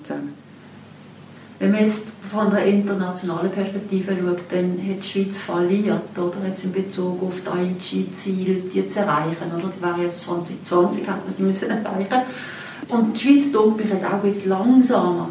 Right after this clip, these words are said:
Speaker 2: mich, oder? Von ihrer ganzen prozesshaften Demokratie her,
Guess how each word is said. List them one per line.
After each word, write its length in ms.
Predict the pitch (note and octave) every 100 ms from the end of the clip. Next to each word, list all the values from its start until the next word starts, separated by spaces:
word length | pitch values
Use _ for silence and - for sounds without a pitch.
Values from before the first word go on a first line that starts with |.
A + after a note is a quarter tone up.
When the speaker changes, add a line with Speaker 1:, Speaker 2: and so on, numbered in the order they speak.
| E3+
Speaker 2:
mich, 120 | E3
oder? 200 | F#3 G#3
Von 180 | G#3 F#3+
ihrer 180 | F#3 F#3+
ganzen 360 | F3+ G3+ G#3
prozesshaften 1000 | - F#3+ - G3 - - G3+ - G#3 G3+
Demokratie 680 | F#3+ F#3 F#3 F#3 - G#3 G#3
her, 220 | G#3+ F#3+